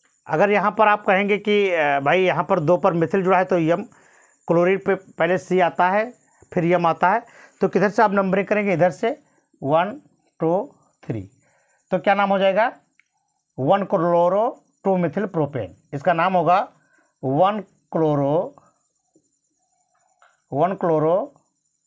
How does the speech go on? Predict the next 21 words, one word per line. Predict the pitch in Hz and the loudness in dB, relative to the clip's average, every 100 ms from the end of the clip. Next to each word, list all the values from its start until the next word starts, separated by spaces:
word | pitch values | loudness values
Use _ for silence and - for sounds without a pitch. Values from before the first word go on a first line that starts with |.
| _ _ _ _ _ _ - | _ _ _ _ _ _ -4
टू | 175 185 220 277 _ _ _ _ _ _ _ _ _ _ _ _ _ _ _ _ _ _ _ _ _ _ _ | -2 0 -2 -6 _ _ _ _ _ _ _ _ _ _ _ _ _ _ _ _ _ _ _ _ _ _ _
मिथिल, | 139 160 165 190 170 180 269 _ _ _ 131 | -4 -4 -2 -2 0 -2 -6 _ _ _ -8
और | 143 - | -8 -8
कितने | 170 165 | -6 -4
कार्बन | 185 185 175 180 | 0 0 0 0
है, | 214 302 - _ _ _ _ _ _ _ _ _ | -2 -4 -8 _ _ _ _ _ _ _ _ _
तीन | 185 214 | -2 0
कार्बन | 202 160 151 147 | 0 0 0 -2
है, | 143 151 | -2 -2
एक, | 185 160 | -2 0
दो, | 185 | -2
तीन, | 180 180 151 95 - _ _ _ _ - | -2 -2 -2 -4 -16 _ _ _ _ -4
प्रोप | 160 185 196 _ _ _ - | 0 0 -2 _ _ _ -6
और | 143 | -4
सब | 143 139 | -2 -4
में | 143 143 | -4 -4
एन | 123 127 | -6 -6
है, | 143 - _ - | -6 -6 _ -12
प्रोपेन। | 113 107 101 - _ _ _ _ - | -12 -12 -20 -20 _ _ _ _ -4
वन | 175 208 | 0 0
क्लोरो | 208 180 170 202 226 | 2 2 2 0 -4